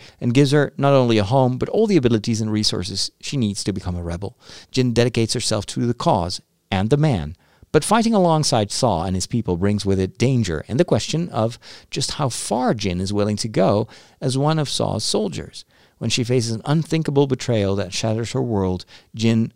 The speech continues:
will have to pull the pieces of herself back together and figure out what she truly believes in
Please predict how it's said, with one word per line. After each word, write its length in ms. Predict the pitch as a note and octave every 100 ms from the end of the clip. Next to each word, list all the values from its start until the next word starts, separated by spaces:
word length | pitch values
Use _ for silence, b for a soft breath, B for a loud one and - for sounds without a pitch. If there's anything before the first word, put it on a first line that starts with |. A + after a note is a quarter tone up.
| _
will 220 | A2 G#2
have 280 | - F#2+ G2+ -
to 100 | C3+
pull 240 | - A2+
the 80 | G#2
pieces 380 | A2 G#2+ A#2 -
of 200 | G#2+ -
herself 480 | A2+ - F2 E2+
back 220 | - F#2+ -
together 400 | A#2+ G#2 F#2 F2
and 160 | G2+
figure 320 | - B2 C3
out 220 | A2+ F2 A#2
what 160 | G#2
she 80 | G#2+
truly 320 | - G#2+ G2+
believes 380 | G2 F#2+ G2 F#2
in 200 | E2+